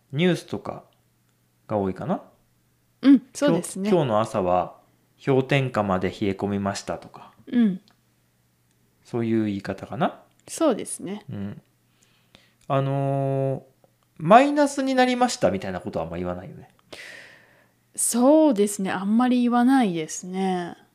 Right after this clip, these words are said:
Speaker 1: うん。例えばなんか、誰かと話してて、「今日の朝マイナス五度で寒かったよね」とかっていう言い方はするけど、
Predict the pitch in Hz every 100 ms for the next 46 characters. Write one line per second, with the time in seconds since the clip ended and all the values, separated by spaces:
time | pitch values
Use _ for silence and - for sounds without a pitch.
0 | - 104 - 175 - _ _ _ - 190
1 | 277 175 139 135 113 107 - _ _ _
2 | 143 220 254 143 110 117 120 123 - 95
3 | 104 104 - 190 165 123 127 107 104 143
4 | 170 170 175 165 107 92 113 160 160 -
5 | 95 95 107 - - - 110 107 107 -
6 | 107 90 - 98 95 80 80 92 87 -